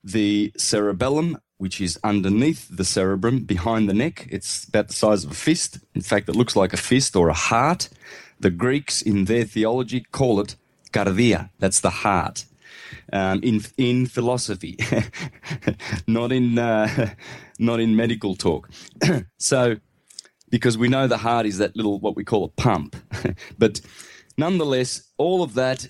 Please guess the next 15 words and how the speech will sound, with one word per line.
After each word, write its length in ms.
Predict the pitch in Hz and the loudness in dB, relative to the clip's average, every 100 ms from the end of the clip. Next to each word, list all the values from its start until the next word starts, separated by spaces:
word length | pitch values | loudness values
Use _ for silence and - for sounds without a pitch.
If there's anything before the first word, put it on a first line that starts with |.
| - | -4
that 240 | 113 120 | 0 2
is 160 | 113 92 | 0 0
heaven. 540 | 110 110 92 80 - | 0 2 2 -2 -2
In 160 | 107 110 | 0 0
fact, 340 | 110 120 113 - | 2 0 0 0
that's 280 | 127 - | -2 -2
why 280 | 127 127 120 | 0 2 2
the 140 | 101 104 | 0 0
word 300 | 113 113 104 | 2 2 2
head 600 | 92 131 127 101 117 185 _ _ _ _ _ | 0 2 2 2 0 -6 _ _ _ _ _
is 200 | 101 95 | 0 2
shortened 680 | - - 139 139 98 98 92 | 0 2 0 0 0 0 0
from 240 | 107 104 | 2 2
the 60 | 101 | 0
word, 580 | 95 107 107 101 92 | 0 2 4 2 -2